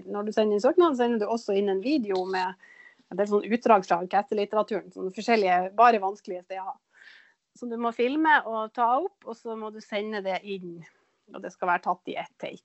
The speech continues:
og det er sånn regler på hvordan det skal gjøres. Og så, eh, sitter vi i juryen da og leser gjennom alle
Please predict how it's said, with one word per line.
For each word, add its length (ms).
og 140
det 80
er 80
sånn 160
regler 460
på 100
hvordan 300
det 80
skal 160
gjøres. 320
Og 200
så, 200
eh, 320
sitter 340
vi 140
i 160
juryen 400
da 240
og 100
leser 300
gjennom 320
alle 240